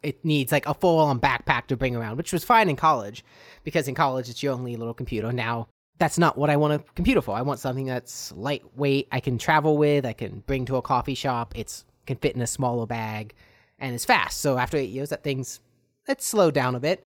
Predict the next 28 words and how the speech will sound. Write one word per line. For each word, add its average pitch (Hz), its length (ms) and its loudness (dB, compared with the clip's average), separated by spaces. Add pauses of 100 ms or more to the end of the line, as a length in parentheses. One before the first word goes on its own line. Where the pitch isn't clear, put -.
(120)
It's, - 300 -12
the 151 120 -6
fact 196 240 2
that 190 100 4
it - 60 -8
still 214 200 6
runs 185 360 6
as 127 140 2
well 170 240 6
as 170 380 2
it 147 80 0
does 185 400 6 (140)
is 143 260 2
impressive 147 460 2
to 123 80 -6
me, 113 260 -6 (360)
and 151 120 -2
I 151 60 2
accept 180 460 0
that. 170 260 -6 (360)
So - 120 -2
the 277 120 4
new 277 440 6 (100)
MacBook 202 340 2
Pros 180 360 6
that 160 80 -6
they 175 120 4
announced 156 500 2